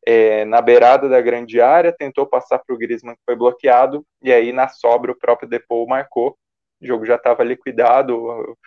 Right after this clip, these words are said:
a cena do Simeone comemorando, mandando beijos pras arquibancadas foi, foi sensacional, e aí no fim o Porto diminuiu essa diferença com um pênalti do, do Sérgio Oliveira, né, um pênalti do, do Mário Hermoso sobre o Evanilson,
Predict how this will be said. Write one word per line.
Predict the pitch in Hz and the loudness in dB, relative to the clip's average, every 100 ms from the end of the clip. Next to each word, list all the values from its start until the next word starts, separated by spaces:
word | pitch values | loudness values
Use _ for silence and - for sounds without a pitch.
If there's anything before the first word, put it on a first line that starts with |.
| - _ _ _ | -20 _ _ _
a | - 113 | -8 -8
cena | - 139 151 156 | -4 -2 0 -2
do | 139 | -6
Simeone | - 131 120 120 127 | -6 -6 -2 -2 -2
comemorando, | 127 127 123 120 113 120 127 120 | -4 -4 -2 -2 0 0 0 -4
mandando | 120 117 117 117 - | -6 -6 -6 -8 -4
beijos | 120 123 117 120 - - | -2 0 -4 -10 -10 -2
pras | 123 117 | 0 2
arquibancadas | 117 117 110 113 - 117 113 - - | 0 0 -8 -10 -2 0 0 -8 -6
foi, | 120 - _ _ _ _ _ - | -6 -6 _ _ _ _ _ -2
foi | 117 | -2
sensacional, | 117 127 123 - 127 - 131 120 117 131 - _ _ _ _ | -2 -8 -10 -2 -2 -2 -4 0 2 2 0 _ _ _ _
e | 131 | 0
aí | 131 120 123 | 2 2 0
no | 160 | -6
fim | - 127 135 | -8 -10 -8
o | 151 | -8
Porto | - 120 127 139 123 | -2 0 0 -2 -6
diminuiu | 110 123 135 143 123 123 156 | -6 -8 -4 -2 -2 0 0
essa | - - | 0 -4
diferença | 123 - 127 113 123 139 120 | -10 -4 -2 -2 -6 -10 -12
com | - 120 | -8 -8
um | 143 | -8
pênalti | - 120 123 117 - | -6 -4 -4 -8 -10
do, | 113 110 107 110 - _ _ _ _ | -4 -2 -2 -6 -12 _ _ _ _
do | 110 | -20
Sérgio | - 113 117 117 | 0 0 0 -4
Oliveira, | 113 113 127 160 | -4 0 2 2
né, | 123 | 0
um | 131 131 | -4 -4
pênalti | 120 117 113 107 - 120 | -4 -4 -6 -10 -12 -12
do, | 110 113 117 110 | -4 0 0 -2
do | 107 113 | -6 -2
Mário | 117 117 | 0 2
Hermoso | 117 117 113 - | 0 -2 -4 -6
sobre | _ - 117 117 | _ -2 0 0
o | |
Evanilson, | 113 110 120 117 127 165 - | -2 0 -2 -2 -6 -8 -12